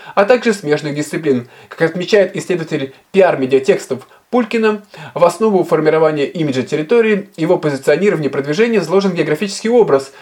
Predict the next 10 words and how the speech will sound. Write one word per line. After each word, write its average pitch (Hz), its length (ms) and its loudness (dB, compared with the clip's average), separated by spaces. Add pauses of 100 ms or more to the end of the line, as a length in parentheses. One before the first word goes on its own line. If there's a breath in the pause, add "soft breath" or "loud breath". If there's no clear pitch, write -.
собранный 208 400 2
из 151 220 -6
мифов, 214 320 0
знаков, 196 400 -2
символов 190 500 0
и 233 80 -2
характерных 190 580 -2
особенностей 151 460 -2
данной 135 460 -4
местности. 123 580 -4